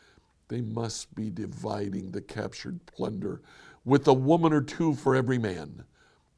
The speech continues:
There'll be colorful robes for Sisera and colorful embroidered robes for me." Yes, the plunder will include colorful robes embroidered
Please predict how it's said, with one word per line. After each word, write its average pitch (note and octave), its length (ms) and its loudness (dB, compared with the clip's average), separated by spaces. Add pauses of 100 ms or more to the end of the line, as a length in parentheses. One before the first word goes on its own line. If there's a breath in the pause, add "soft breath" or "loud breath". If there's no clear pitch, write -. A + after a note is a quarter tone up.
There'll A2+ 200 4
be G#2 180 -2
colorful A#2+ 760 0
robes A2 500 2
for - 200 -6
Sisera - 580 -8 (480 loud breath)
and G2 320 -6
colorful B2+ 720 0
embroidered B2+ 760 2
robes A2+ 640 -4 (360 soft breath)
for - 240 -8
me." E2 760 -8 (180)
Yes, F2+ 500 -10 (500 loud breath)
the B2 100 0
plunder D#3+ 500 4
will C3+ 200 6
include C3 640 2
colorful C#3+ 680 6
robes A2 640 0
embroidered G#2+ 840 -2